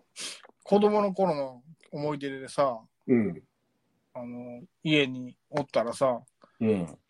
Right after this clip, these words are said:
Speaker 1: 糸こんあってん、糸こん。
Speaker 2: <laughs> それ、糸こん事件やん。
Speaker 1: 糸こん事件知ってる？
Speaker 2: うん。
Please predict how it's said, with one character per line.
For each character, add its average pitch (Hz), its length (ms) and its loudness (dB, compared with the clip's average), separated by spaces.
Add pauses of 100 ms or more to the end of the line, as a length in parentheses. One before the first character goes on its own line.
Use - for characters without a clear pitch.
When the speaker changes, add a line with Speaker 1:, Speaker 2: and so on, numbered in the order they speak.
(200)
Speaker 1:
糸 175 300 4
こ 190 140 8
ん 190 360 0
あ 131 80 -6
っ - 60 -10
て 127 180 -12
ん、 123 120 -14
糸 139 220 0
こ 139 160 10
ん。 131 40 0
Speaker 2:
<laughs> - 340 4
そ 160 100 4
れ、 - 60 4 (480)
糸 156 200 6
こ 196 160 8
ん 202 40 2
事 240 140 -2
件 214 220 2
や 117 100 -4
ん。 165 220 -16 (340)
Speaker 1:
糸 190 200 6
こ 196 140 8
ん 196 40 4
事 190 80 -2
件 170 140 4
知 - 140 -8
っ - 40 -20
て 151 120 0
る？ 160 180 -2 (120)
Speaker 2:
う 147 80 4
ん。 - 20 8